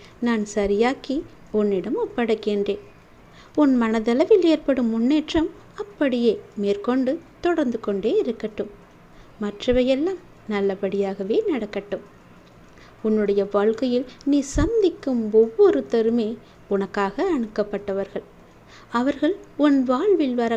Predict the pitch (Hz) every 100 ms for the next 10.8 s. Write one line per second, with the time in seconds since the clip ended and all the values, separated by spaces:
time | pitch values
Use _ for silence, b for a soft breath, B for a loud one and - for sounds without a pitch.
0 | 226 226 247 294 370 - - - B B
1 | B 214 208 - 214 240 233 - - 339
2 | 453 320 240 - 214 220 214 233 - -
3 | 214 214 392 269 214 202 202 202 196 196
4 | - - - - B B B 220 208 190
5 | 190 185 233 269 247 220 214 - 226 233
6 | 226 302 B B 240 233 214 214 214 240
7 | 233 - 254 311 294 285 277 269 311 208
8 | 208 214 233 392 349 269 254 262 233 214
9 | - 208 208 208 202 202 202 208 202 202
10 | 381 403 233 214 202 180 - -